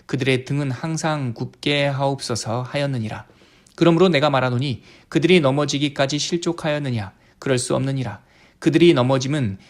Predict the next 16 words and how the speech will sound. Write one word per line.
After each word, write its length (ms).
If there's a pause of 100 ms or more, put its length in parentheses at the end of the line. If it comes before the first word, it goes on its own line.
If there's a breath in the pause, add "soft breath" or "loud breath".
(120 soft breath)
구원이 460
이방인에게 680
이르러 460
이스라엘로 800
시기나게 680
함이니라. 540 (560 loud breath)
그들의 320
넘어짐이 500
세상의 540
풍성함이 540
되며 360 (300 soft breath)
그들의 300
실패가 680
이방인의 520
풍성함이 500
되거든 440